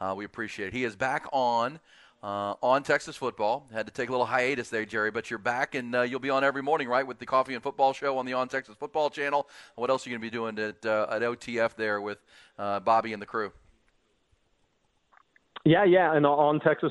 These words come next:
Speaker 2: football dot com, uh, the, the site as well. So exci-, excited about it. Great team there, obviously. Uh, love doing fo-,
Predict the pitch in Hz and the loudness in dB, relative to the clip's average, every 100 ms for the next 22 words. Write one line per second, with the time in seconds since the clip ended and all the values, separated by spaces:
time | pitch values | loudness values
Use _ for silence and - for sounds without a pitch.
0 | - 165 156 156 156 151 147 151 120 - | 0 2 6 6 4 4 2 2 0 2
1 | 127 127 131 135 139 117 - 143 143 156 | 4 4 6 4 4 -2 2 4 6 6
2 | 127 143 147 135 - 131 127 123 147 135 | 8 8 6 4 6 8 8 6 4 6
3 | 131 131 - 147 143 156 147 147 151 160 | 6 4 4 4 4 4 6 6 6 4
4 | 135 123 143 - 147 147 143 143 151 139 | 2 4 4 2 0 2 6 6 6 6
5 | 131 131 - 143 135 - _ _ _ 127 | 4 0 4 6 6 0 _ _ _ 4
6 | 123 120 127 151 135 151 143 - | 6 8 6 6 6 6 6 2